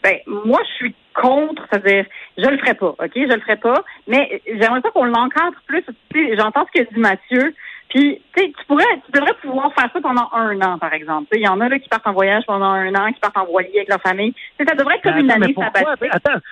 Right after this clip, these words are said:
Speaker 2: attends, attends, attends,
Speaker 1: Attends.
Speaker 2: Léa, là, tu, tu me pognes, là, je suis dans un sujet enflammé là-dessus, parce que l'autre fois, je sais, quand on avait parlé d'école à la maison, t'avais parlé de socialisation des enfants. Tandis que
Speaker 1: Oui.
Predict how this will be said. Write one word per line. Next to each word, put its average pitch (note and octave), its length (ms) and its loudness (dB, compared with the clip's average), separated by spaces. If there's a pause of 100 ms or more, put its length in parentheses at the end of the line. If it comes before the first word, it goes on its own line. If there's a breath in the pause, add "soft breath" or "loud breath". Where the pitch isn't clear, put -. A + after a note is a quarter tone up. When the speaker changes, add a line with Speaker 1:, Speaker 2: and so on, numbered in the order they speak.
Speaker 2:
attends, G3+ 220 0
attends, B3+ 160 2
attends, G#3+ 160 2
Speaker 1:
Attends. G#3 160 -4
Speaker 2:
Léa, B3+ 160 4
là, A#3+ 160 2
tu, F#3+ 100 -6
tu - 140 -12
me F3+ 60 0
pognes, C#4 260 0
là, B3 60 4
je - 140 -2
suis F3 60 2
dans F3+ 60 0
un F#3+ 160 2
sujet F3+ 140 2
enflammé A#3 500 0
là-dessus, A3+ 260 0
parce B3 140 0
que F3+ 80 0
l'autre G3 200 0
fois, F4 120 2
je - 80 0
sais, D4 80 -2
quand G3+ 200 0
on F3 100 2
avait G#3 120 2
parlé A#3 220 2
d'école G#3+ 260 2
à F3+ 60 0
la E3+ 80 2
maison, D#3+ 180 2
t'avais E3 180 2
parlé A#3+ 220 -2
de F3+ 180 2
socialisation A3 720 0
des F3 120 4
enfants. D3+ 380 0 (720 loud breath)
Tandis E3+ 180 0
que G#3 120 0
Speaker 1:
Oui. A#3+ 120 -6